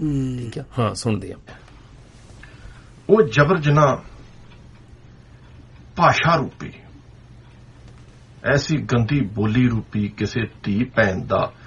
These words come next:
Speaker 3: ਉਹ ਵੀ ਉਸ ਸ਼ਖਸੀਅਤ ਦੀ, ਧਰਮ ਪਤਨੀ ਦਾ, ਜਿਹੜਾ ਬਿਆਨ ਦੇ ਕੇ ਦੌੜਿਆ ਨਹੀਂ,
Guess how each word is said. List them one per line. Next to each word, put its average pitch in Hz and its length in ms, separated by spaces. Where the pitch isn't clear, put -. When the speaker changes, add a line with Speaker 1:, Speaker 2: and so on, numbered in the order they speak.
Speaker 3:
ਉਹ 165 80
ਵੀ 196 140
ਉਸ 151 360
ਸ਼ਖਸੀਅਤ 170 680
ਦੀ, 113 240
ਧਰਮ 127 260
ਪਤਨੀ 123 360
ਦਾ, 117 200
ਜਿਹੜਾ 160 480
ਬਿਆਨ 123 440
ਦੇ 117 140
ਕੇ 120 140
ਦੌੜਿਆ 104 420
ਨਹੀਂ, 104 220